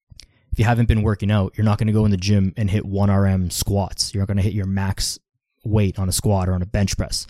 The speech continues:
So why would you s-, haven't been doing cardio and you're just gonna go out and start sprinting? It doesn't really make logical sense. So you're gonna start slow and steady and work on that. Three days, one hour per session. So this is gonna be six or seven total workouts per week, including the cardio.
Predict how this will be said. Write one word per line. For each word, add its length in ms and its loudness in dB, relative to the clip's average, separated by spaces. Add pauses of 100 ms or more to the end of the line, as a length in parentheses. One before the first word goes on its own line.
(360)
So 160 0
why 240 4
would 180 2
you 340 2 (120)
s-, 180 -8 (200)
haven't 320 0
been 120 2
doing 180 -2
cardio 500 2
and 100 2
you're 100 2
just 140 -4
gonna 140 0
go 180 2
out 80 0
and 100 -2
start 220 -2
sprinting? 500 -2
It 80 -10
doesn't 240 -2
really 220 2
make 260 -2 (160)
logical 340 -4
sense. 320 -2
So 80 -4
you're 120 -4
gonna 100 0
start 400 0 (280)
slow 280 -2
and 100 4
steady 360 2
and 120 0
work 200 -2
on 100 -8
that. 180 -20 (600)
Three 300 4
days, 360 2
one 260 4
hour 280 6
per 180 4
session. 400 0
So 120 -2
this 100 2
is 60 -2
gonna 120 2
be 120 0
six 300 2
or 80 4
seven 380 2
total 320 0
workouts 340 2
per 120 2
week, 240 2
including 400 2
the 80 -2
cardio. 500 -6